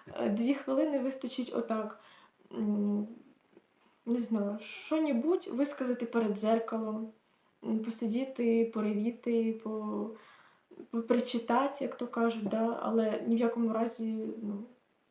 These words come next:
не розпространяємо негативне в світ. От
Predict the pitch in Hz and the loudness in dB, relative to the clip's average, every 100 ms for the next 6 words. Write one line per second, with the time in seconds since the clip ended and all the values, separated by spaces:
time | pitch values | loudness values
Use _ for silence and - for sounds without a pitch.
0 | _ 233 233 247 - 277 - 294 277 233 | _ 2 2 2 -4 -8 0 2 4 4
1 | 202 202 214 - - - _ - - - | 4 2 -2 -8 -14 -20 _ -16 -8 2
2 | 233 247 233 302 302 247 233 220 - - | 4 4 0 2 2 4 2 0 -6 -4
3 | 208 196 208 - _ 214 214 | -2 -2 -6 -18 _ -16 -16